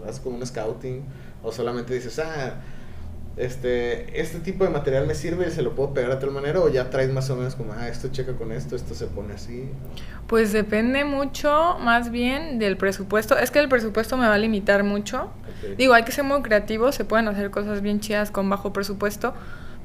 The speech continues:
Speaker 2: pero hay veces que no puedes construir una prenda de cero si tienes poco presupuesto. Entonces, es ver, es ir de scouting a varios tianguis, o sea, en el baratillo, pues ya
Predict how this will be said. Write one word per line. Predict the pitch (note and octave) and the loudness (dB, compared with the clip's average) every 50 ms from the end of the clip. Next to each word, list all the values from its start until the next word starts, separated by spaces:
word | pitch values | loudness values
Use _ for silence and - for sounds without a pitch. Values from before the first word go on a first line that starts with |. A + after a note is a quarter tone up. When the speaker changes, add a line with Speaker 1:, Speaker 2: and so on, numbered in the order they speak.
| - - | 0 4
Speaker 2:
pero | B3 C4 C4+ C4 B3+ C4 C4+ | 6 6 6 6 6 8 8
hay | C4 A#3+ A3+ | 8 8 6
veces | G#3+ G#3+ A3+ A#3 A3+ | 4 0 -2 -4 -4
que | - - | -2 0
no | G#3+ G#3 G3 | 0 2 2
puedes | G#3 G#3+ G#3 G#3 | 4 2 2 2
construir | - - G3+ G3+ G3 - - G3+ G3 G3 G3 G3 | 2 0 -2 -2 -2 -4 -4 -2 0 2 2 4
una | G3+ G3+ G3 G3 | 4 2 2 0
prenda | G3 G3 F#3+ G3 F#3+ G3 G3 | 0 -2 -2 0 0 0 0
de | G3 G3 | -2 -2
cero | - - G#3+ G#3 G#3+ A3 - - - | 0 0 2 2 2 0 -2 -4 -6
si | - - - G3+ | -8 -8 -8 -4
tienes | - G3+ G3 G3 F#3+ F#3+ | -2 0 0 0 0 -2
poco | - F#3+ F#3+ - F#3 | -4 -6 -6 -6 -6
presupuesto. | - - F#3 F#3+ G3+ G3 - G3+ G#3+ G#3 - - - - - - - - - - - - - - - - - | -6 -6 -6 -4 -4 -2 0 0 0 -2 -4 -8 -10 -10 -12 -10 -10 -10 -10 -10 -10 -10 -10 -10 -10 -10 -6
Entonces, | - G#3+ G#3+ G#3+ G#3+ - A#3+ B3 B3 B3 - B3 A#3+ C4 C4 G3+ - - - - - - - - - - | -2 0 0 2 2 4 4 4 4 4 4 4 4 4 2 0 -4 -6 -8 -10 -10 -10 -10 -8 -6 -2
es | - A3+ A3 G#3+ G3+ G#3 | 0 2 2 2 4 4
ver, | A#3 A3+ A3+ A#3 - - | 6 6 6 4 2 2
es | A3+ A3 A3+ A3 - | 2 2 2 2 2
ir | A#3+ A#3 A#3 | 0 0 2
de | A#3 A#3 | 0 0
scouting | A3+ - A#3 A3 G#3+ G#3+ G#3+ A#3 A3+ A3+ | 2 4 4 6 6 4 4 2 2 2
a | G#3+ | 2
varios | G3+ G3+ G3 F#3+ F#3+ G3 | 4 2 2 0 -2 -2
tianguis, | - G#3+ G#3+ G#3+ A3 A3 G#3+ G#3+ A3 G#3+ G#3+ - | 0 2 2 2 4 2 2 0 -2 -4 -6 -6
o | F#3+ | -4
sea, | G3 G#3 | -2 0
en | G3+ | 2
el | G3+ G3+ | 2 4
baratillo, | G3+ G3+ G3 G3 G3 G3 A3+ A3 A3+ B3+ B3 | 4 4 4 2 0 -2 -2 -2 -2 -2 -2
pues | - A3 G3 | -2 -4 -4
ya | G#3 G3+ - | -4 -4 -4